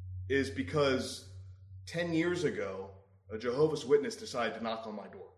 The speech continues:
There's a direct correlation between him coming to my house to knock on my door on a particular day and me being here. Because after he left my house, I decided to study what they believe.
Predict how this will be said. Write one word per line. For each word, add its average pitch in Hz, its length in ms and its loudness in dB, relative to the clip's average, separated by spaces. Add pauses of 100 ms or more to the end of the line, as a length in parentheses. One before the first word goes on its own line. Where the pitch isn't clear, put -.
(1040)
There's 113 140 -10
a 120 40 -6
direct 131 520 2
correlation 147 580 12
between 117 320 2
him 160 240 8
coming 156 320 6
to 110 60 2
my 131 180 6
house 139 300 4
to 117 60 -4
knock 117 200 -2
on 107 120 -2
my 139 180 8
door 135 220 4
on 120 80 4
a 110 40 -2
particular 160 480 -2
day 117 220 -2 (1000)
and 110 140 2
me 127 140 6
being 123 280 4
here. 98 220 -4 (220)
Because 113 280 6
after 139 300 4
he 117 140 -2
left 214 260 10
my 151 140 6
house, 123 380 2 (260)
I 107 60 4
decided 143 420 6
to - 60 -2
study 147 360 10
what 139 200 4
they 123 80 4
believe. 113 580 4